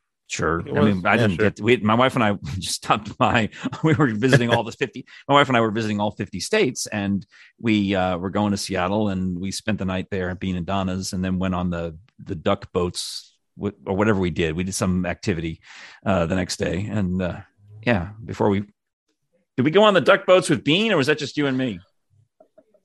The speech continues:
Speaker 1: Just the two of us. And then we flew out of, Se-, <laughs> flew home from Seattle. We fl-, had flown into, like, Wyoming and driven up through, uh, Montana and Idaho and across Washington,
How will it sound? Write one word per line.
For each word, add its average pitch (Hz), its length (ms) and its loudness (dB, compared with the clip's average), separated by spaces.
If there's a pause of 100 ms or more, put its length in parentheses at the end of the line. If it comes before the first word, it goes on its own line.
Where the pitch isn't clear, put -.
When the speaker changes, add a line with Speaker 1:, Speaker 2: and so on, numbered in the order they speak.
(260)
Speaker 1:
Just - 180 -6
the 82 80 -12
two 104 120 -2
of 82 60 -4
us. - 180 -10 (480)
And 127 140 6
then 127 80 8
we 110 140 6
flew 113 160 6
out 95 180 6
of, 95 100 -2
Se-, - 240 -10
<laughs> - 40 -20
flew 123 220 2
home 104 180 4
from 95 140 -2
Seattle. 92 280 0
We 95 80 -2
fl-, - 160 -6
had 127 160 2
flown 139 240 4
into, 113 500 2
like, 95 160 -6
Wyoming 92 580 0
and 92 120 -6
driven 98 420 -2 (460)
up 113 220 0
through, 110 600 2
uh, 92 280 -2
Montana 104 680 -2
and 90 200 -8
Idaho 98 640 -4
and 92 220 -10
across - 400 -10
Washington, 92 600 -4